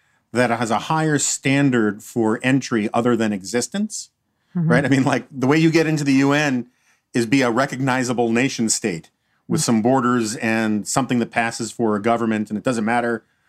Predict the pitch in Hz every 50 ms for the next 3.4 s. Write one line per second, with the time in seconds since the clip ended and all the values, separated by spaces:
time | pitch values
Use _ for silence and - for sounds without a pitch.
0 | _ _ - - 117 107 110 104 107 107 104 120 131 127 127 120 120 117 120 117
1 | 104 110 107 101 - 131 117 117 123 117 113 113 113 113 104 110 104 104 107 107
2 | 107 107 104 104 107 104 101 101 113 110 _ _ _ _ _ _ _ - 113 113
3 | 120 120 117 104 110 107 - -